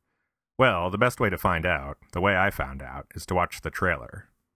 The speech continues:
Once you see it, however, you're screwed. You can never unsee it, and everyone and everything you've ever cared about will die.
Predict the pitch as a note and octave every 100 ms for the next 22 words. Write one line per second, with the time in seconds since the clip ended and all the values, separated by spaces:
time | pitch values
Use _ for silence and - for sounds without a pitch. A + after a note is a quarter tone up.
0 | _ B2 D#3+ - A#2 - C3 F2 E2 D#2
1 | D2+ D2+ D#2+ E2+ E2 - A#2 D2+ A#1 -
2 | - G2 G#2+ A2+ A#2 F2 C#2 F2+ D2 -
3 | F2+ - - - - G2 A2+ A#2 G#2 F#2
4 | F2+ F2+ F#2 F2 D#2+ F#2 D2 D2+ E2 F2+
5 | D#2 - F2 D2 D2 D2+ E2+ D2 E2+ D2+
6 | - G1+